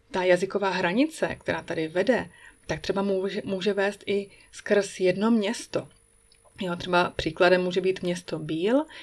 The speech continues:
které je oficiálně vlastně dvojjazyčné, německy a francouzsky mluvící. Takže když jdete po dálnici, tak máte nápis Biel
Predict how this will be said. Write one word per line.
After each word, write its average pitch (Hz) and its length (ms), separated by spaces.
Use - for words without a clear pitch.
které 175 180
je 175 240
oficiálně 190 840
vlastně 185 300
dvojjazyčné, 185 840
německy 185 460
a 180 40
francouzsky 180 540
mluvící. 240 680
Takže 185 200
když 180 140
jdete 190 220
po 196 120
dálnici, 180 440
tak 190 120
máte 175 300
nápis 180 440
Biel 180 560